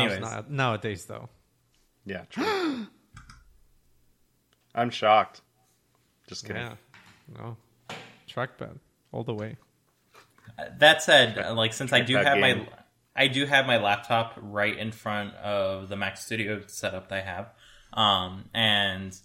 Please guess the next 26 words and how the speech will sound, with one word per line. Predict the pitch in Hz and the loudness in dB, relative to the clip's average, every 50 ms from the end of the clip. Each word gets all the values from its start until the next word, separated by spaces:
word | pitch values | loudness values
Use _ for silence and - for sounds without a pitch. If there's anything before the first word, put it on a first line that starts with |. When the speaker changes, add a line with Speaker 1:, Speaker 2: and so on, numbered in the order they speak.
| _ _ _ | _ _ _
Speaker 1:
I'm | - 117 123 123 | -2 -2 -2 0
so | 131 143 | 2 2
used | 127 120 123 139 139 139 - - | 2 2 2 0 0 -2 -2 -2
to | 139 | -2
using | 127 113 113 113 117 123 131 143 143 131 113 135 131 127 127 127 123 123 120 - _ _ _ _ _ | -2 -2 -4 -8 -6 -2 -2 0 0 0 0 0 0 0 0 -2 -4 -6 -8 -12 _ _ _ _ _
the | - 113 117 120 117 113 107 104 101 98 90 80 - - | -12 -2 4 6 6 6 6 4 4 2 0 -2 -6 2
trackpad | - 139 139 - - 143 120 117 | 6 6 6 6 6 4 4 4
with | 120 113 | 4 0
my | 120 107 | 0 0
left | 98 101 104 104 - | 2 2 0 -2 -2
hand | - - 107 107 110 117 117 | -6 -4 -2 -2 -2 -2 -2
from | - 120 107 | -4 -4 -4
time | - - - 107 107 110 | -4 -4 -2 -2 -2 -2
and | 107 | -2
time | 107 113 101 104 | -2 -4 -4 -4
again, | 104 101 104 104 120 | -4 -4 -4 -4 -4
like, | 120 113 107 | -4 -6 -6
when | 107 101 | -4 -2
I | 101 104 | -2 -2
need | 104 101 95 | -2 -2 -2
to | 101 98 95 95 101 | -2 -2 -2 -4 -8
just, | 98 - - - | -14 -14 -10 -6
like, | 107 101 98 92 | -6 -6 -6 -6
do | 92 104 | -12 -12
something | 104 - 110 104 101 95 | -10 -8 -8 -8 -8 -8
quickly, | - 107 - - 139 156 185 202 - | -10 -12 -10 -6 -6 -6 -6 -8 -12